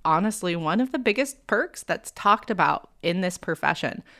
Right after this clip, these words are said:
So it does make a lot of sense that it's one of the bigger drawbacks of leaving the profession as well.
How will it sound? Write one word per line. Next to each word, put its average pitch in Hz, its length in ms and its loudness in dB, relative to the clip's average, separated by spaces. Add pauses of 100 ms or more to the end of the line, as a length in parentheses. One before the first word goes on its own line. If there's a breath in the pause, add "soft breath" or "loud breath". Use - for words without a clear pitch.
(220 loud breath)
So 269 220 4
it 285 280 -2
does 254 360 0
make 196 320 -4
a 320 60 0
lot 226 260 0
of 208 100 -4
sense 269 380 -2
that 233 180 -6
it's 226 160 -6
one 196 240 -2
of 285 120 -2
the 277 80 0
bigger 180 400 -6
drawbacks 214 720 0
of 175 340 -8
leaving 220 400 0
the 180 80 -4
profession 147 720 -4
as 151 260 -6
well. - 320 -8